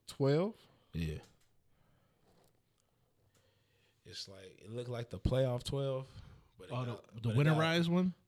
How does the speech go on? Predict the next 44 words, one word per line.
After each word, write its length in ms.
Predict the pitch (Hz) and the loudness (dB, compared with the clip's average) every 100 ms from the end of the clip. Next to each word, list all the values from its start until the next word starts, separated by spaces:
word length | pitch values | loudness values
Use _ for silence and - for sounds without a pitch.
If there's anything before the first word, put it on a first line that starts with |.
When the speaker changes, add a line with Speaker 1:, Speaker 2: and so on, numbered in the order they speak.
| - | -6
Speaker 2:
but 120 | 95 | -6
it, 120 | 90 | -6
nah, 400 | 90 92 113 104 | -6 -2 0 -2
not 100 | 85 | -4
Speaker 3:
Oh, 120 | 123 123 | -4 0
Speaker 2:
that 60 | |
Speaker 3:
no. 80 | 127 | 0
Speaker 2:
one. 180 | 113 101 - - - | 0 -2 -6 -14 -18
Nah, 160 | - 92 | -10 -8
the 40 | 101 | -6
Speaker 3:
Wait, 80 | 85 | -4
Speaker 2:
Chinese 220 | 110 - | -2 0
Speaker 3:
what 120 | 101 | 0
did 100 | - | 2
Speaker 2:
New 60 | 123 | 4
Speaker 3:
you 60 | |
say? 60 | 147 | 6
Speaker 2:
Year. 140 | 120 | 4
Speaker 3:
The, 100 | 98 101 - - | 2 -4 -12 -8
what, 260 | 123 - | -6 -6
Speaker 2:
Chinese 200 | - 127 117 | -2 0 2
Speaker 3:
Chinese 240 | 113 110 | 0 0
Speaker 2:
New 80 | 110 | 0
Speaker 3:
New 60 | 113 | 0
Speaker 2:
Year? 280 | 120 104 185 | 0 -2 -6
Speaker 3:
Year? 360 | 90 98 101 90 | -2 0 0 -2
Speaker 2:
Yeah, 60 | 92 _ _ | -6 _ _
twelve, 420 | 127 110 98 90 | -4 -2 -2 -6
the 100 | 82 | -8
new 160 | 85 113 | 0 2
one. 200 | 101 87 - _ - - _ _ _ _ | 2 -2 -12 _ -20 -20 _ _ _ _
That 80 | - | -2
motherfucker 400 | 101 110 117 98 | 2 2 2 -2
look 120 | 107 113 107 | 0 0 2
like 80 | 98 | 2
a 40 | |
playoff 400 | - 131 127 117 | 8 10 10 4
twelve, 420 | - 139 135 117 | -2 0 2 0
but 120 | 101 | 0
it 120 | 104 107 | 0 0
got, 180 | 110 | 0
like, 300 | 104 104 95 - _ _ _ - - | -2 -2 -6 -8 _ _ _ -16 -12
like, 160 | 80 - | -12 -12
fur. 300 | - 107 85 | 0 2 2